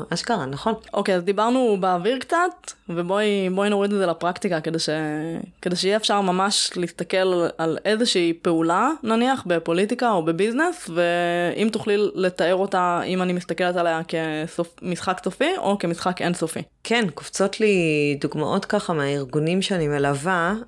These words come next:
Speaker 1: קודם כל, אני חייבת להגיד שיש משהו בארגוני-, ברוב הארגונים שאני מלווה, שהוא באמת מאופיין במשחק סופי. אני עובדת בעיקר בארגונים עסקיים.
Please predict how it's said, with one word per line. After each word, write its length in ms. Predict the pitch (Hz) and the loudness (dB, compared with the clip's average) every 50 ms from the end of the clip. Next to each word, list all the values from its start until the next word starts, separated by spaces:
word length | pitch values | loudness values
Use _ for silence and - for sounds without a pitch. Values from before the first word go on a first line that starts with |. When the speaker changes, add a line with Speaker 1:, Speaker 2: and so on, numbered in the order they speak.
| _ | _
Speaker 1:
קודם 260 | - 214 220 233 233 233 | -4 -2 0 0 0 0
כל, 140 | 233 214 | 0 0
אני 160 | 208 196 185 175 | 0 0 0 -2
חייבת 520 | - - 156 151 160 175 180 190 214 220 | -2 -2 0 2 2 2 0 0 -2 0
להגיד 400 | 202 170 156 147 151 185 202 196 | 0 0 0 0 -2 -4 -4 -2
שיש 320 | - - 170 170 - - | 0 0 0 0 -2 -2
משהו 320 | 180 170 180 180 - - 185 | -2 -2 -2 0 -2 -2 -2
בארגוני-, 760 | 175 170 156 156 147 147 143 - - 156 156 160 160 170 - | 0 2 2 2 0 -2 -4 -4 -2 -2 -2 0 -2 -2 -2
ברוב 440 | - 165 165 156 147 165 208 220 233 | -2 0 0 2 2 2 2 2 2
הארגונים 440 | 254 233 208 185 180 180 180 180 180 | 2 2 2 2 0 0 0 0 0
שאני 220 | - 185 175 170 | 0 0 0 0
מלווה, 400 | 165 165 160 160 156 165 196 233 | 0 0 0 0 0 0 0 0
שהוא 320 | 233 - - 156 143 143 139 | 0 0 0 0 0 0 0
באמת 300 | 143 147 139 147 151 147 | -2 -2 -2 -2 -2 0
מאופיין 440 | 160 151 143 143 - 147 135 131 139 | 0 -2 -2 -2 -2 -4 -2 -2 -2
במשחק 500 | 139 139 135 135 135 - - - 131 - | -2 -2 -2 0 -2 -2 -2 -2 -4 -4
סופי. 480 | - - 147 - - - 180 233 277 277 | -4 -4 -4 -4 0 0 0 0 0 0
אני 100 | 202 147 | -2 -2
עובדת 220 | 151 143 160 165 156 | -2 0 2 0 0
בעיקר 380 | 151 139 139 139 - 165 156 | 0 -2 -4 -2 0 0 0
בארגונים 640 | 156 151 156 143 139 135 135 131 135 143 143 143 151 | 0 2 2 2 2 2 0 0 -2 -2 -2 0 0
עסקיים. 480 | 151 - - - 139 131 151 151 139 | -2 -2 -2 -2 -2 -2 0 -2 -2